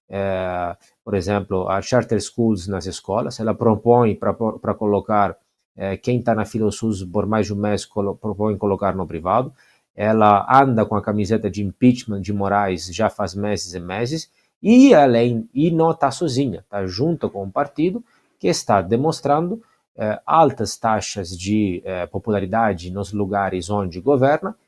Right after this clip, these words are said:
e conseguir fazer alguma coisa que nas últimas, nos últimos meses, nos últimos anos, tá pegando uma linha muito boa. Veja, ao ponto que muitos, o que falam abertamente,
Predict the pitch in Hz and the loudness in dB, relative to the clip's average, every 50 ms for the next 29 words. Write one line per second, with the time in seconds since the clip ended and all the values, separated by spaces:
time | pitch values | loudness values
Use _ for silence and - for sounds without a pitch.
0 | _ - 247 233 - 240 226 220 - 233 160 131 143 143 - 190 165 120 123 135 | _ -8 -8 -4 -2 -2 -2 0 0 0 2 2 0 0 2 0 0 2 2 2
1 | 147 151 131 131 147 175 180 - 117 117 117 120 165 - _ - 180 175 170 180 | 2 2 0 0 -2 -2 -2 0 -2 -2 -2 -2 -6 -8 _ 2 4 4 4 4
2 | 175 160 127 127 120 113 95 - _ 101 92 95 95 85 - - - _ _ _ | 2 2 4 4 2 2 2 -2 _ -8 -6 -6 -6 -6 -8 -14 -18 _ _ _
3 | _ _ _ _ _ _ _ 95 98 92 120 110 - 101 95 82 90 95 107 131 | _ _ _ _ _ _ _ -8 -4 -2 -2 -2 -2 -6 -6 -6 -6 -4 -2 0
4 | 147 131 110 104 98 95 - - 135 135 120 123 127 123 151 170 - - _ _ | 0 0 0 0 -4 -6 -6 -6 -4 -2 0 0 0 0 0 -4 -8 -10 _ _
5 | _ _ _ _ - 117 - - 185 175 123 113 113 117 139 160 180 202 175 127 | _ _ _ _ -8 -8 -2 2 2 4 6 6 6 6 4 4 4 4 4 4
6 | 123 147 170 196 247 254 - _ _ _ _ _ _ - 120 139 - - 175 156 | 4 4 2 0 0 -2 -6 _ _ _ _ _ _ -2 0 0 0 2 4 6
7 | 127 101 104 120 175 185 165 127 87 - 80 - _ - 208 208 165 - 110 104 | 6 6 6 6 6 8 8 6 6 2 -4 -10 _ 2 4 4 4 4 0 -2
8 | 98 - - - 151 165 143 117 127 165 220 240 202 233 - 90 82 - - _ | -4 -4 -8 -10 -8 -6 -4 0 4 4 4 4 2 0 -6 -10 -12 -12 -18 _
9 | _ 127 123 214 202 208 - - 175 170 147 120 104 98 95 92 - - 95 85 | _ -6 -2 -2 -2 -2 0 2 2 4 4 2 2 0 -2 -4 -6 -6 -12 -14
10 | 82 87 85 - - _ | -14 -16 -18 -20 -20 _